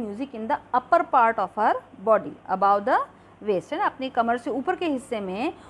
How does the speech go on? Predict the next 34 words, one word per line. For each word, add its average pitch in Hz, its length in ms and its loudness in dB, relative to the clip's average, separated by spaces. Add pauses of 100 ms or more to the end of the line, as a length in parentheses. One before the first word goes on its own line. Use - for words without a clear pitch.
(180)
उनको 285 460 4
वो, 233 520 0
जब 220 180 2
वो 226 80 2
ड्रम्स 240 360 0
जो, 233 120 2
जब 226 220 -2
तेज़ी 240 340 -2
से 330 120 -2
बजाए 226 280 2
जाते 202 240 -4
थे, 285 140 -6
तो - 140 -2
उसका 277 340 -4
जो 262 140 -2
वाइब्रेशन 208 520 0
होता 269 140 -2
है, 240 60 0
उसका 233 140 -10
जो 226 100 -8
कंपन 202 360 -6
होता 214 160 -2
है, 220 60 4
वो 214 80 -2
उनको, 185 220 -10
उनको 196 280 -8
महसूस 196 540 -4 (140)
होता 185 220 -2
था। 151 200 -8 (480)
And 190 160 0
when 247 240 4 (500)
the 202 480 4
drums 285 300 0
were 262 140 0